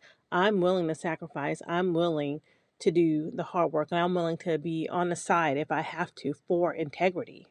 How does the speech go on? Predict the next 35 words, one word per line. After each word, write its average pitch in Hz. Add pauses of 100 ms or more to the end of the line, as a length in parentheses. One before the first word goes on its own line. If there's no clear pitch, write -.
(1300)
And 214
so, 220
you 214
know, 214
so 220
for 202
me, 220 (460)
um, 190 (100)
it's 202
helping 196
me, 185
wanting 208
to 208
help 196
me, 185
it's 180
helping 226
me 190
wanna 180
draw 175
closer 185
to 175
Jesus 165
Christ, 180
because 170 (500)
we 196
have 208
to 226
understand 160
that 156
integrity 180
is 170
gonna 190
probably 170
sometimes, 160